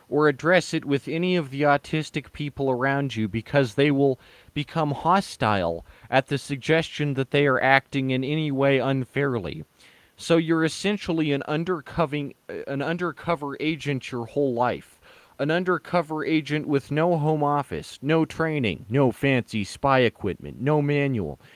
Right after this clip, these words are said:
no team, no country, no mission, just an intuitively perceived imperative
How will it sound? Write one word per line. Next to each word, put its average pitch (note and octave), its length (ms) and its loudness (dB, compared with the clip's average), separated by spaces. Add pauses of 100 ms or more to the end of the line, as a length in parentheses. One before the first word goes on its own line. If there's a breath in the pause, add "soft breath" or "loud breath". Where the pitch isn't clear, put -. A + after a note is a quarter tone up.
(120)
no C#3+ 200 2
team, B2 440 -4 (240 soft breath)
no C#3+ 200 2
country, C3+ 580 -4 (220 soft breath)
no C3+ 180 4
mission, C#3 460 0
just - 320 -4
an C#3 100 -2
intuitively D3 720 0
perceived B2+ 640 -4
imperative A2+ 640 0